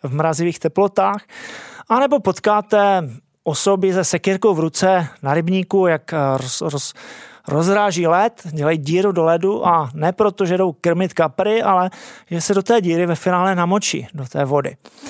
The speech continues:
A nebo osoby, které se koupají v řece. Nebo osoby, které si kupují takové obrovské umělohmotné sudy, ty si dávají na zahradu,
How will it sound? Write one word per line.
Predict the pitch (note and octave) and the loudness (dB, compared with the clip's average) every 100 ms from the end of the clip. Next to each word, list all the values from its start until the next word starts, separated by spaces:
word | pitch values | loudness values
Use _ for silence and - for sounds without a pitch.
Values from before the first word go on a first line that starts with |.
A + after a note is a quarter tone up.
| - - | -18 -6
A | B3+ | 0
nebo | D4+ D4 D4 | 2 2 2
osoby, | G3+ - G3+ G#3+ | 2 0 -2 -2
které | F#3+ F3+ | 0 0
se | F#3+ | 0
koupají | D3+ C#3 E3 E3 | -2 0 0 0
v | |
řece. | C3 C3+ C#3 - C3+ B2 _ _ _ - | -2 -4 -2 0 0 -4 _ _ _ -12
Nebo | C#3+ C3+ C3 D3+ G#3 C#4+ _ _ | -6 -4 0 2 2 -2 _ _
osoby, | C#3+ - F#3 G3+ | -4 0 0 0
které | - G#3+ | 0 0
si | G3+ G3 | -2 -4
kupují | D#3 C#3 G3 | -6 -2 -2
takové | G3 F#3+ G#3 F#3+ _ | 0 0 0 0 _
obrovské | F3+ F3 A3 A#3 - - G#3 G#3 - - - - | -2 2 2 2 -2 0 0 0 -8 -20 -14 -6
umělohmotné | D#3+ F3 F3 F3+ F#3+ A3 G3 | -2 0 0 0 0 0 0
sudy, | - - D#3+ D3 F3 B3 - | 0 0 2 2 2 -2 -6
ty | F3 | -4
si | D#3 F#3 | 0 2
dávají | F#3+ G#3+ G3+ | 2 2 0
na | C#3+ D#3 | 0 0
zahradu, | F#3 F#3 G3 G3 A3+ | 2 2 2 2 -2